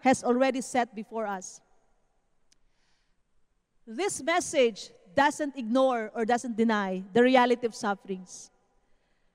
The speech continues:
Pain is real. Depression do exist. Anxiety attacks, they are legit.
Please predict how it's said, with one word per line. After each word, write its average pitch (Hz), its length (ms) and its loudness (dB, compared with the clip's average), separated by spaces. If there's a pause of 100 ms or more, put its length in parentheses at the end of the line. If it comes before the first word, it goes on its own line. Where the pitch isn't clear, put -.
(140)
Pain 294 240 4
is 294 220 -4
real. 220 340 -4 (1040)
Depression 269 600 -2
do 226 120 -2
exist. 208 500 -2 (680)
Anxiety 285 480 4
attacks, 285 680 -2
they 240 80 0
are 240 120 2
legit. 240 600 2